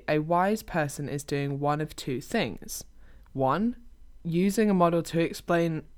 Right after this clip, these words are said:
<clears throat> using a model to explain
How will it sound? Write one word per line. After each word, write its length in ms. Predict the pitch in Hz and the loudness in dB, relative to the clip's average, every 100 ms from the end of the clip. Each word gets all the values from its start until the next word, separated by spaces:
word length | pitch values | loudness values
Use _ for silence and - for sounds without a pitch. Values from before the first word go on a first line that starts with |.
| 214 - | 2 2
<clears throat> 420 | 247 220 151 - - - - - - | 4 4 4 -2 -10 -18 -20 -20 2
using 380 | 180 254 269 240 | 8 8 10 6
a 20 | |
model 300 | 180 175 160 | 6 6 6
to 120 | - | 4
explain 520 | 170 - - 165 160 | 0 0 2 2 2